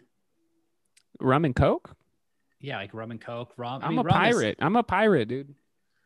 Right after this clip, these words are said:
Speaker 2: High school, I remember drinking gin in my parents' liquor cabinet and just finding,
Speaker 1: Ugh.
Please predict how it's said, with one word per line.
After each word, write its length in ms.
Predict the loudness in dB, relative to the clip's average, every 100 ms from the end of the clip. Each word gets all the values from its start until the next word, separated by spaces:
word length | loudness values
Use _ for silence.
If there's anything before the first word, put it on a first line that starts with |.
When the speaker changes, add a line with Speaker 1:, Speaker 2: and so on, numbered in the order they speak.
| _ _ _ _ _ _ _ _ _ _ _ _ _
Speaker 2:
High 160 | -4 -2
school, 240 | 2 4
I 60 | 4
remember 280 | 2 -2 -2
drinking 400 | -4 -6 -6 -6
gin 460 | -8 -8 -10 -10 _ _ _
in 100 | -10
my 100 | -10
parents' 340 | -10 -12 -12 -12
liquor 200 | -14 -10
cabinet 420 | -10 -8 -6 -2
and 100 | 0
just 200 | 2 4
finding, 220 | 2
Speaker 1:
Ugh. 60 | -2